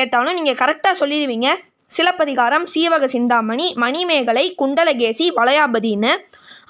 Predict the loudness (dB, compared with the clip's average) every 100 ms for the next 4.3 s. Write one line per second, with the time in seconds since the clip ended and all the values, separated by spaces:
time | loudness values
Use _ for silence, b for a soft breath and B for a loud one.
0 | 2 4 2 0 B B 0 2 2 2
1 | 2 4 2 2 0 2 2 2 0 0
2 | -2 0 0 0 -2 0 0 0 -6 _
3 | _ _ _ _ _ _ -4 0 2 2
4 | 4 2